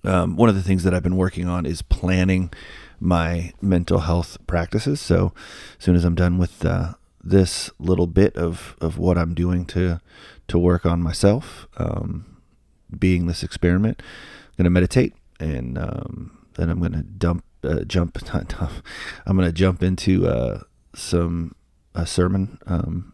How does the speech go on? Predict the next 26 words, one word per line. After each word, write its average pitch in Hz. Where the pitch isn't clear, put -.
that 90
I've 90
been 92
listening 95
to 113
that -
has 85
been 82
really 85
good 87
on, 85
uh, -
on 85
a 80
podcast, 104
and 82
then 123
I'm 104
gonna 98
go 117
to 110
work. 107
But 90
later 98
this 87
afternoon, 95